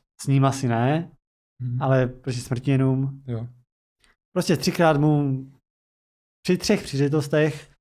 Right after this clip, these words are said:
Speaker 1: stáli na opačné straně barikády.
Speaker 2: Jo, jo.
Speaker 1: A že vlastně jenom Potterovi a Longbottomovi vlastně přežili
Speaker 2: Aha.
Speaker 1: až do třetího pokusu.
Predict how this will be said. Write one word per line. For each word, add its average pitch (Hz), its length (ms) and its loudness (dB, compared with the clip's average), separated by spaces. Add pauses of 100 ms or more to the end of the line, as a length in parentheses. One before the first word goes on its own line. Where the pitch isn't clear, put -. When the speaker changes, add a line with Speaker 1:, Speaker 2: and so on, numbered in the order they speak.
(180)
Speaker 1:
stáli 147 300 4
na 156 120 4
opačné 143 260 2
straně 135 400 -2
barikády. 120 400 2
Speaker 2:
Jo, 123 120 2
jo. 123 200 0 (1120)
Speaker 1:
A 131 60 2
že 147 100 4
vlastně 147 280 2
jenom 160 180 2
Potterovi 147 500 2
a 147 80 0
Longbottomovi 139 1000 2
vlastně - 460 -6
přežili 139 800 2
Speaker 2:
Aha. 143 260 -8 (440)
Speaker 1:
až 147 220 2
do 135 100 4
třetího 135 300 0
pokusu. 127 440 0